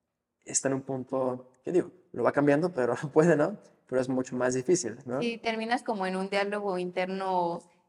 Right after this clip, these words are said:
Speaker 2: eh, que te termina desvalidando en lugar de empoderarte, ¿no?
Speaker 1: Sí, cien por ciento, sí. También esa parte de, de escribir todo esto, o sea, que yo estoy haciendo,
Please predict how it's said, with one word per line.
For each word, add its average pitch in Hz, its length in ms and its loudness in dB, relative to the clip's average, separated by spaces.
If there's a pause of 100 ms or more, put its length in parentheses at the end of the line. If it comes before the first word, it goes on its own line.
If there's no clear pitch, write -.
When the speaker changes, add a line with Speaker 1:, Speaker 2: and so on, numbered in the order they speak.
(100)
Speaker 2:
eh, 175 260 -2
que 175 120 -2
te 180 180 2
termina 190 440 0
desvalidando 170 800 -2
en 165 140 -10
lugar 165 300 -4
de 165 80 -6
empoderarte, 170 680 -6
¿no? - 320 -10 (320)
Speaker 1:
Sí, 170 240 10 (300)
cien 160 220 2
por 143 100 0
ciento, 135 320 2 (220)
sí. 135 300 2 (340)
También 151 220 4
esa 190 140 2
parte 160 260 4
de, 120 400 0
de 120 120 -6
escribir 131 500 0
todo 143 200 2
esto, 196 380 0
o - 20 -20
sea, 131 120 -4
que 127 100 -4
yo 123 60 -6
estoy 127 180 -2
haciendo, 143 420 -2